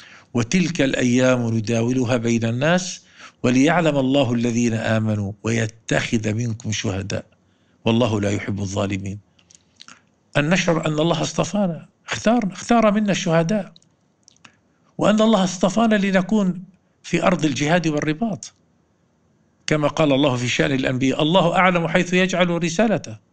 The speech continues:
الله يصطفي من الملائكة رسلا ومن الناس، تلك الرسل فضلنا بعضهم على بعض،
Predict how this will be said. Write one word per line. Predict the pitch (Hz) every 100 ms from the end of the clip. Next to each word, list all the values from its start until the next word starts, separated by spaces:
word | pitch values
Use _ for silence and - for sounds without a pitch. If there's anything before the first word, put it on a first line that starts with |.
| _ _ _ - - 139
الله | 170 170
يصطفي | 170 165 185 170 170
من | 160
الملائكة | 156 151 160 165 160 170 165 165
رسلا | 190 - 190
ومن | 190 196 208 208
الناس، | 220 262 123 - - _ _ _ _ _ - - - -
تلك | 214 190
الرسل | 190 185 190 180
فضلنا | 170 170 156 180 175 160
بعضهم | 160 151 160 165
على | 156 165 165
بعض، | 185 160